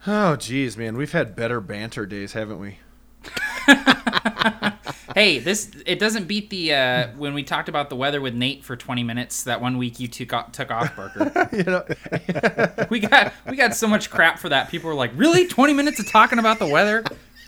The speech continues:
Speaker 1: Oh, man. Here
Speaker 2: It's
Speaker 1: it
Speaker 2: like, "Dude,
Speaker 1: comes
Speaker 2: it was
Speaker 1: again.
Speaker 2: hot, okay?"
Speaker 1: <laughs> Okay, okay. Uh, <laughs> uh, you know why I think we're doing so poorly?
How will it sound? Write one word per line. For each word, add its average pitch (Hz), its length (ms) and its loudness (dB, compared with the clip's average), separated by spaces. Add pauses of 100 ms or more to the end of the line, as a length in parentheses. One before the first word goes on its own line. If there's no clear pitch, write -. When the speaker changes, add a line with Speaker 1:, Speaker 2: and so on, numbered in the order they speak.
(180)
Speaker 1:
Oh, 151 220 -2
man. 123 380 -2 (280)
Here 135 120 -2
Speaker 2:
It's 131 40 0
Speaker 1:
it - 20 0
Speaker 2:
like, 156 140 2
"Dude, 269 140 2
Speaker 1:
comes - 20 2
Speaker 2:
it 294 40 2
was 330 120 2
Speaker 1:
again. 202 140 6
Speaker 2:
hot, 202 260 8
okay?" 196 260 4 (180)
Speaker 1:
<laughs> - 180 -8
Okay, 262 320 -2
okay. 262 360 -4 (380)
Uh, 170 180 0 (720)
<laughs> 165 40 6
uh, 175 40 6
you 185 140 4
know 214 160 8
why 160 420 6
I 156 120 0
think 151 320 -4
we're 135 100 -2
doing 127 220 -4
so 131 160 -4
poorly? 120 420 -4